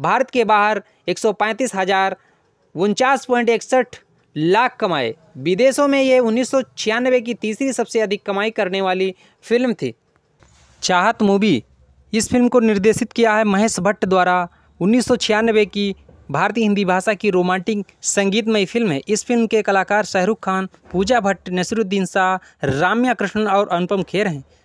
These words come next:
शाहरुख खान ने अक्टूबर दो हज़ार तेरह में रेड चिलीज एंटरटेनमेंट के बैनर तले महेश भट्ट ने इस फिल्म को अधिकार हासिल किए। फिल्म को दो हज़ार नौ में प्रेम रोगी के रूप में उड़िया में दोबारा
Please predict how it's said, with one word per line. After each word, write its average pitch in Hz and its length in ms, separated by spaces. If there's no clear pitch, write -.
शाहरुख 233 400
खान 233 160
ने 233 60
अक्टूबर 220 480
दो 196 120
हज़ार 214 180
तेरह 214 320
में 160 160
रेड 196 220
चिलीज 214 320
एंटरटेनमेंट 208 720
के 190 140
बैनर 180 300
तले 143 300
महेश 190 380
भट्ट 202 260
ने 151 220
इस 226 180
फिल्म 240 200
को 214 280
अधिकार 208 560
हासिल 202 380
किए। 131 260
फिल्म 247 220
को 240 160
दो 220 180
हज़ार 214 200
नौ 220 160
में 220 120
प्रेम 214 240
रोगी 208 300
के 185 200
रूप 190 180
में 185 240
उड़िया 220 540
में 190 300
दोबारा 185 500